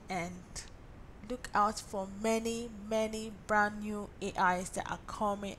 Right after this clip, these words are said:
and I'm telling you, the first is not always the best. Yes, Midjourney was the first, and yes, it's still the best, but trust me, I believe sooner than later, another A I is going to come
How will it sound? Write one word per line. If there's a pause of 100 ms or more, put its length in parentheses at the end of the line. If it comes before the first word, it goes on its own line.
and
I'm
telling
you, (340)
the
first (100)
is
not
always
the (140)
best.
Yes, (100)
Midjourney (460)
was
the
first, (140)
and (200)
yes, (100)
it's
still (340)
the (220)
best,
but
trust
me,
I
believe
sooner (240)
than
later, (260)
another (100)
A
I
is
going
to
come